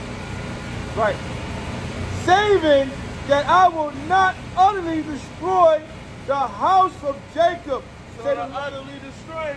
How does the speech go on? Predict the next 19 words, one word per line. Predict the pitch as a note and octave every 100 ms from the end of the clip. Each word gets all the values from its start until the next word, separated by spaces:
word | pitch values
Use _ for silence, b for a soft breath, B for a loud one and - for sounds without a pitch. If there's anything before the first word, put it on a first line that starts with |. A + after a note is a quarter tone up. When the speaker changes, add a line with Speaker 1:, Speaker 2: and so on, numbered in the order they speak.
| C#4
Speaker 2:
meaning | C#4+ C#4 C#4 - -
why? | C4+ D#4+ D#4+ C#4+
Because | - - C4 A#3+
the | B3 B3
remnant. | - - B3 G#3 - - - - -
Speaker 1:
Right. | E3+ -
Speaker 2:
The | A#3+ -
elect | D4+ E4 C#4
of | C#4
the |
nation | C#4 C#4+ C#4 C#4
of | C#4 D#4 E4
Israel | C#4 B3+ C4+ D4 - - - - - - - - - - -
gonna | B3 C4
be | C4+ B3 C#4+
brought | D4 C#4 -
through | -
the | - -
fire. | - F#4+ - -